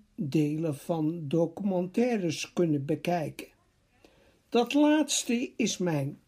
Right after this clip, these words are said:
favoriete bezigheid. Natuurlijk logisch vanwege mijn journalistieke achtergrond. Verder lunchen we samen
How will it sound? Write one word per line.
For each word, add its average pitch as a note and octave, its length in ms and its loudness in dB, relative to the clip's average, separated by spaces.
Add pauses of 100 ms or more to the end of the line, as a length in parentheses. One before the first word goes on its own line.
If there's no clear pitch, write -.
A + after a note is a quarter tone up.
(140)
favoriete G3 960 0
bezigheid. - 840 -10 (760)
Natuurlijk E3+ 760 2
logisch E3+ 840 2
vanwege E3 920 -2 (300)
mijn D3 400 -2 (140)
journalistieke E3 1300 -2
achtergrond. D3 840 -2 (1500)
Verder A#3 640 6
lunchen A3 640 6
we G#3 120 2
samen G#3 640 0